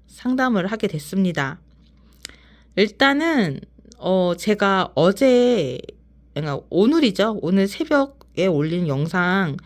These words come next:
두 개를, 어, 비공개로 돌렸어요. 어, 어제, 오늘 새벽에 올린 영상 조회수가 그래도 좀 마-, 많이 나왔는데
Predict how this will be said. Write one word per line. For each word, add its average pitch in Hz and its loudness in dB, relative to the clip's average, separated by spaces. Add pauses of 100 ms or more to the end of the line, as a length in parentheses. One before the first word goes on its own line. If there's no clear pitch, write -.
(500)
두 220 -4
개를, 214 2
어, 143 -4
비공개로 220 0 (120)
돌렸어요. 175 0 (640)
어, 175 2
어제, 196 0
오늘 226 4
새벽에 294 2
올린 180 2
영상 180 -2 (320)
조회수가 170 0 (140)
그래도 165 -6
좀 160 -8
마-, 151 -10 (220)
많이 151 -4 (600)
나왔는데 147 -2